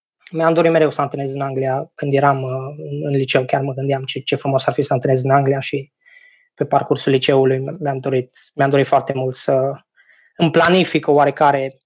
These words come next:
să-mi planific un drum înspre Anglia și uite că s-a întâmplat mult mai repede decât credeam. Eu mă așteptam pe la vreo, nu știu, douăzeci și opt, douăzeci și nouă de ani să ajung prin Anglia, să, să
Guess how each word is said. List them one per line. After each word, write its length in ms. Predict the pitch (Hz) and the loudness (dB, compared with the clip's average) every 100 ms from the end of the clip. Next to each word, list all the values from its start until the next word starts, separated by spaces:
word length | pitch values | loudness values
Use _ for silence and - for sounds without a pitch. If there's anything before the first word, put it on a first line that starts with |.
| _ _ | _ _
să-mi 200 | - 147 | -10 -2
planific 400 | 156 156 147 143 | 0 0 -2 -8
un 140 | 143 135 | -10 -4
drum 180 | 143 | -4
înspre 260 | 135 - 139 | -4 -6 -4
Anglia 280 | 131 127 135 | -2 -4 -10
și 180 | - 147 | -10 -10
uite 140 | 139 | -8
că 100 | 139 | -6
s-a 100 | 147 | -6
întâmplat 340 | 139 139 151 139 | -4 -2 -2 -2
mult 140 | 139 | -4
mai 100 | 135 | -4
repede 240 | 127 135 | -4 -6
decât 180 | 131 127 | -10 -12
credeam. 420 | - 135 135 135 | -12 -6 -6 -6
Eu 100 | 139 139 | -10 -8
mă 80 | |
așteptam 400 | 139 - 139 135 - | -6 -6 -4 -6 0
pe 60 | |
la 80 | 143 | 0
vreo, 160 | 135 135 | 0 -4
nu 560 | 135 _ - - _ | -4 _ -20 -20 _
știu, 180 | - - | -16 -2
douăzeci 240 | 139 143 139 | 4 4 4
și 80 | |
opt, 120 | 156 143 | 2 4
douăzeci 200 | 151 147 | 4 4
și 60 | |
nouă 120 | 147 | 4
de 80 | 139 | 4
ani 140 | 147 143 | 2 2
să 80 | |
ajung 220 | 143 143 143 | 0 0 -2
prin 180 | 135 | -2
Anglia, 300 | 147 143 131 | 0 0 -2
să, 240 | 127 127 143 | -4 -8 -12
să 160 | - | -16